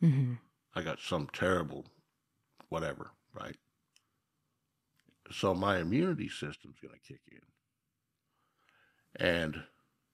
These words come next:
Speaker 2: to fight off whatever's making me sick.
Speaker 1: Mm.
Speaker 2: There's no choice on my part. It's just part of me.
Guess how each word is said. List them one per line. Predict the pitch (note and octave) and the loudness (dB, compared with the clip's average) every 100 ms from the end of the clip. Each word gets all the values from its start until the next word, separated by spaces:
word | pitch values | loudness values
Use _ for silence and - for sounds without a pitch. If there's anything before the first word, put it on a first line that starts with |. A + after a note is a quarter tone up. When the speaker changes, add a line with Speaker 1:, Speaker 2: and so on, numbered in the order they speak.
| - | -2
Speaker 2:
to | G#2+ | -2
fight | - E2 E2 - - | 4 6 6 0 -2
off | D#2+ D#2 - | 2 2 0
whatever's | - D#2+ D#2 D#2 C#2+ | 0 0 0 -4 -8
making | D2+ D2 - C#2+ | -8 -10 -12 -20
me | C#2 _ _ _ _ _ | -20 _ _ _ _ _
sick. | - - - _ - | -12 -12 -12 _ 4
Speaker 1:
Mm. | F3+ B2+ - _ _ _ _ _ _ _ _ _ _ _ _ _ | 6 6 2 _ _ _ _ _ _ _ _ _ _ _ _ _
Speaker 2:
There's | - A2+ E3+ | 0 0 2
no | F#3+ | 0
choice | - G#2+ D#2 - | 4 4 2 -2
on | C#2+ | -10
my | - - - | -10 -12 -12
part. | - D#2 - _ _ _ _ _ - | -14 -14 -16 _ _ _ _ _ -10
It's | F2+ - | -10 -8
just | - F#2 - | -6 -6 -4
part | - F2 D#2 | 2 4 2
of | D#2 | -2
me. | A#2 - - | -4 -4 -10